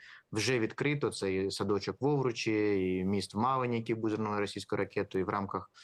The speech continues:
е, проекту першої леді вже відкриті будинки, дитячі будинки сімейного типу для багатодітних, е, родин, прийомних переселенців. Відновлюються зараз інші об'єкти, будується житло для переселенців. Тут дуже багато конкретики.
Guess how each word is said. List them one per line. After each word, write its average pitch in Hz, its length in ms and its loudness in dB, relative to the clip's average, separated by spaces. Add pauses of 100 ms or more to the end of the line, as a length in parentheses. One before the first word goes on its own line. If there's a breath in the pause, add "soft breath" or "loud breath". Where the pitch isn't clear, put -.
(480 loud breath)
е, 101 120 0
проекту 101 440 -2
першої 131 440 0
леді 113 580 2
вже 104 220 0
відкриті 107 400 -2
будинки, 101 760 0
дитячі 101 480 -2
будинки 98 260 -4
сімейного 101 380 0
типу 98 280 -2
для 98 360 0 (280 loud breath)
багатодітних, 101 680 0
е, 98 240 0
родин, 107 340 0
прийомних 101 460 2
переселенців. 92 800 -2 (500 loud breath)
Відновлюються 113 520 2
зараз 98 460 -2
інші 143 320 2
об'єкти, 113 460 0
будується 101 360 0
житло 98 260 -2
для 95 120 0
переселенців. 123 640 0
Тут 107 120 0
дуже 127 220 0
багато 107 360 -2
конкретики. 143 680 -2